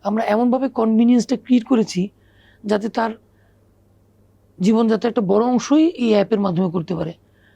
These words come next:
আমি যে, আপনি ধরেন একজন ইন্ডিভিজুয়াল চাকরিজীবীর কথা যদি আমরা ধরি, উনি ব্যস্ত থাকেন তার কর্ম, কর্ম, তার ওয়ার্ক প্লেসে, তাই না?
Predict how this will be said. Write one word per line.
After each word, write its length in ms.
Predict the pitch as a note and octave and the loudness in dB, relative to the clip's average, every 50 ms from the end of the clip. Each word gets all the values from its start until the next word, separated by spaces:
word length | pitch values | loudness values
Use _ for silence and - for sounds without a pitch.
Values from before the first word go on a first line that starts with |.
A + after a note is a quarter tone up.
| _ _ | _ _
আমি 200 | - - A#3+ B3 | -6 -4 -4 -2
যে, 100 | A3 C4+ | -2 -2
আপনি 200 | C4 - G#3+ A#3+ | -2 -2 -2 -2
ধরেন 220 | G#3 G3+ G#3+ G#3+ G#3+ | 0 0 0 0 0
একজন 240 | G#3 F#3 G3 G3+ G3 | -2 -2 0 0 0
ইন্ডিভিজুয়াল 460 | G3 G3 G3+ G3+ G3+ G3 G#3 F#3+ F3+ | 2 2 2 2 4 2 2 0 -2
চাকরিজীবীর 560 | - G#3 F3+ - G3+ E3+ E3+ F#3 E3+ F3 D#3+ | -6 -6 -6 -4 -4 -2 -2 0 0 -2 -2
কথা 180 | F3+ E3+ E3 E3+ | -4 -4 -4 -4
যদি 200 | D#3+ E3 D3+ E3 | -8 -6 -6 -6
আমরা 160 | D#3+ D#3+ E3 | -6 -6 -6
ধরি, 320 | C#3+ E3 G3+ A#3+ B3 F#3 - _ _ _ _ _ _ _ _ _ _ _ _ _ _ | -2 -2 0 0 0 -2 -4 _ _ _ _ _ _ _ _ _ _ _ _ _ _
উনি 140 | - A#3 A3 | -2 0 2
ব্যস্ত 280 | G3 F3+ F#3+ - - A3 | 2 2 0 -2 -4 -6
থাকেন 260 | - G#3 F#3 G3+ F3+ | -4 -2 -2 -2 -4
তার 200 | - F3+ F3 F3+ - _ | -4 -4 -6 -6 -10 _
কর্ম, 300 | - G3+ E3+ F3 F3 D#3+ E3 _ _ _ - | -6 -4 -2 -2 -4 -6 -8 _ _ _ -8
কর্ম, 340 | - F#3 F3 F3 E3+ E3 E3 _ - D#3+ D#3+ - - F3 E3+ | -6 -4 -4 -2 -4 -6 -8 _ -16 -16 -16 -16 -14 -14 -8
তার 120 | D#3+ F#3 F3 | -6 -4 -2
ওয়ার্ক 200 | F#3 G3 - - | -2 -2 -2 -2
প্লেসে, 260 | - F3 D3+ - D#3 | -4 -6 -4 -4 -6
তাই 140 | - A3+ C4+ | -4 -4 -4
না? 160 | D4 A#3 - | -4 -6 -12